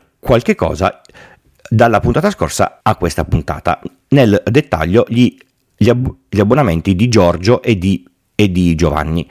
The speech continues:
Non ci sono state do-, donazioni spot e il Value for Value è arrivato da Mattia, Federico, Nicola, Gabriele e, e Paolo. Oltre a donare direttamente, potete anche usare i link sponsorizzati che, a fronte di un vostro ordine,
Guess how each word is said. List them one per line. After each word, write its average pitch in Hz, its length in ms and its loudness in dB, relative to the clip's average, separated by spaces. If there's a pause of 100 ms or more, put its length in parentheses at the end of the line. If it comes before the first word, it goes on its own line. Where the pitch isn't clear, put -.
(360)
Non 107 140 2
ci 101 120 -6
sono 98 160 2
state 92 380 0
do-, 107 280 -2
donazioni 92 460 0
spot 82 500 -2 (460)
e 147 320 2
il 143 320 4
Value 104 480 4
for 151 240 0
Value 135 340 4
è 117 180 2
arrivato 92 520 -2
da 90 280 0
Mattia, 92 560 -2
Federico, 85 720 0
Nicola, 104 480 0 (400)
Gabriele 104 720 0
e, 92 360 -2 (240)
e 101 340 0
Paolo. 80 460 -2 (680)
Oltre 233 260 2
a - 80 0
donare 117 340 2
direttamente, 95 760 0
potete 135 320 -2
anche 123 320 0
usare 117 400 2
i 143 80 0
link 156 200 2
sponsorizzati 92 760 -2
che, 107 120 2
a 98 140 -2
fronte 156 320 0
di 85 60 2
un 87 80 2
vostro 98 280 0
ordine, 95 360 0